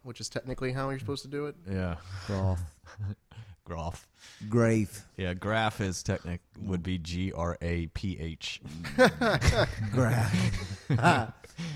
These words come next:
Speaker 3: Grap.
Speaker 2: Yeah, yeah.
Speaker 3: Grap.
Speaker 2: Graph. Yeah.
Speaker 3: Graph.
Speaker 2: Exactly. Yeah. So
Speaker 1: Graph.
Speaker 2: we're doing this. Episode forty-eight.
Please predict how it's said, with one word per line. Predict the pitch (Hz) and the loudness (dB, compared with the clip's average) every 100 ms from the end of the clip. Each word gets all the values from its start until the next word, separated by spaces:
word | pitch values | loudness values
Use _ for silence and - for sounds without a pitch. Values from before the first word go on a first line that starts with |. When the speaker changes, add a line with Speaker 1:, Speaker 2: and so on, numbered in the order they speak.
| 123 101 | -8 -4
Speaker 3:
Grap. | 107 117 113 - 147 135 127 120 117 113 101 - | 2 4 4 6 8 10 10 10 8 6 4 2
Speaker 2:
Yeah, | 117 101 90 | 4 4 2
yeah. | 92 85 92 110 95 | -2 -4 -6 -8 0
Speaker 3:
Grap. | 107 104 - - - - - - - - - | 0 0 -2 -16 -18 -18 -20 -20 -20 -20 -6
Speaker 2:
Graph. | 95 95 - - _ _ _ - - _ _ - | -4 -2 -4 -10 _ _ _ -20 -20 _ _ -10
Yeah. | 90 85 | -6 -4
Speaker 3:
Graph. | 92 - - - - | -4 -6 -14 -20 -18
Speaker 2:
Exactly. | 85 85 85 82 80 76 - _ _ _ _ _ _ - - _ - | -14 -6 -6 -6 -12 -18 -20 _ _ _ _ _ _ -20 -20 _ -4
Yeah. | 92 117 95 - | 0 0 0 -4
So | |
Speaker 1:
Graph. | 92 82 - - - - | -2 -2 -6 -18 -20 -10
Speaker 2:
we're | 104 123 156 151 | 2 4 6 6
doing | 160 165 165 | 4 4 6
this. | 185 196 - _ - - - - _ - _ - - - - - | 4 4 -4 _ -12 -12 -16 -20 _ -20 _ -20 -20 -20 -12 -8
Episode | 95 - 101 | -6 -6 -4
forty-eight. | 117 113 123 | -4 -2 -2